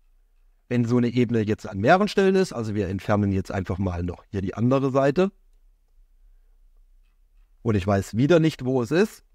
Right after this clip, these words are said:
halte ich die Alt-Taste gedrückt, klicke hier und dann sehe ich, habe ich jetzt beide Augen mit, ähm, zu sehen, weil diese Ebene eins sowohl hier als auch hier, ähm, Auswirkungen hat.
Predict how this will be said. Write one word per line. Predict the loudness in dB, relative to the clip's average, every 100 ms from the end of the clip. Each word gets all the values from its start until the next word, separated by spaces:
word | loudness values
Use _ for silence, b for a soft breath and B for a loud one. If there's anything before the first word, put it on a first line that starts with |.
| _ _ _ _ _
halte | -2 0
ich | 0
die | -4 -6
Alt-Taste | -4 -4 0 -2 -2 -4
gedrückt, | 2 2 0 -6
klicke | -4 -2 -2
hier | 2 2 2
und | 0
dann | 0 0
sehe | 0 0
ich, | -4 _ _ _
habe | -8 -2
ich |
jetzt | -2 -4 -8
beide | 0 2 2 -2
Augen | -2 0 2 2
mit, | 0 -6 -20 _ _ _ _ -10 -2
ähm, | 0 2 2 0 0 -4 _ _ -20 _ _
zu | -10 -4
sehen, | -2 -2 -2 -8 _ _ -2
weil | 0 4 2 2 -4 _ -4
diese | -2 2 2
Ebene | 2 0 0 -2
eins | -2 -2 -2
sowohl | -4 -2 -2
hier | -2 -2 2 2 0 -4 _ _ _ _ _
als | -6 -4 0
auch | -2 -2
hier, | -4 -2 -2 -4 _ _ _ _ _ _ _ _ _ _ -18 -4
ähm, | 0 2 2 0
Auswirkungen | -4 -4 -6 -2 -4 -4
hat. | -8 -14 -14